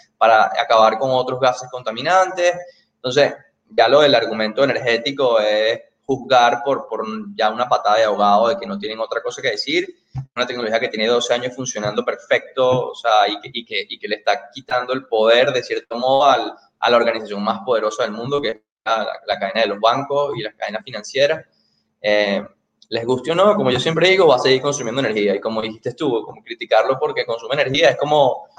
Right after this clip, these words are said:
es como que dejáramos de usar la lavadora y pre-, entonces la, la lavemos a mano porque, bueno, la que coño, lava a mano consume menos energía. Bueno, dale, dale, de pinga. O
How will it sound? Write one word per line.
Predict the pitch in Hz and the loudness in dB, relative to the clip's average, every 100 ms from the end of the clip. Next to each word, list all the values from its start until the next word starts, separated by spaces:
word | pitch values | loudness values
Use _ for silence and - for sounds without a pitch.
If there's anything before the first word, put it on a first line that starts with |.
| - | -12
es | - | -2
como | - 139 | 0 2
que | 135 - 123 | 0 -2 0
dejáramos | 123 120 151 | 2 4 4
de | 139 | 2
usar | - 131 | 4 4
la | |
lavadora | 156 131 147 180 | 6 6 6 4
y | 196 | 2
pre-, | 151 123 | -2 -6
entonces | 131 - 147 | -12 -14 -4
la, | 127 | -4
la | 117 127 | 2 2
lavemos | 120 156 131 | 2 -2 0
a | |
mano | 143 170 185 | 2 0 -4
porque, | 143 117 | -6 -2
bueno, | 131 117 | -2 -2
la | 110 | -10
que | 131 | -10
coño, | - 135 | -10 -6
lava | 113 110 | -2 -2
a | 113 | -2
mano | 123 143 | -4 -6
consume | 143 - _ - | -10 -14 _ -16
menos | 120 131 | -12 -12
energía. | 110 117 | -8 -8
Bueno, | 110 107 - | -6 -10 -14
dale, | 98 104 104 - | -2 -2 -2 -8
dale, | 110 - | -10 -10
de | 139 - | -10 -8
pinga. | 113 - 98 - _ _ _ | -8 -8 -14 -20 _ _ _
O | - | -20